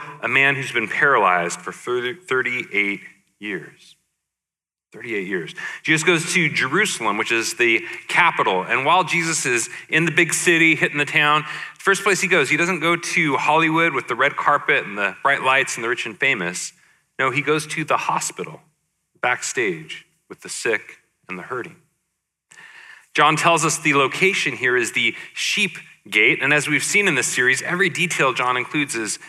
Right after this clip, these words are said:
significant. I believe the picture we should see here is that Jesus is the good shepherd coming through the sheep gate. And the picture is like the, the people here are like sheep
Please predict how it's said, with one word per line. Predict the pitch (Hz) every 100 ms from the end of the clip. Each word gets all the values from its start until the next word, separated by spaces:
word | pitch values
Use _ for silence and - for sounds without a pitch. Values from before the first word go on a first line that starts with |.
| -
significant. | - 135 135 180 - 104 90
I | 101
believe | 131 131
the | 123
picture | - 180 - 147
we | 123
should | 113 -
see | - - 165
here | 113 101 104 - - -
is | - 120
that | 139
Jesus | - 180 185 160
is | 151 -
the | 123
good | 135 165
shepherd | - 180 160 101 95 110 - - -
coming | 180 180 170
through | 180
the | 143
sheep | - 165 156
gate. | 117 113 -
And | 123
the |
picture | 117 185 - 147
is | 117 110 - - -
like | 127 127 123 120
the, | 123 120 -
the | 113 120
people | - 113 170 131 113 - _ -
here | - 113 117 139 135
are | 123
like | 127 117
sheep | - 196 185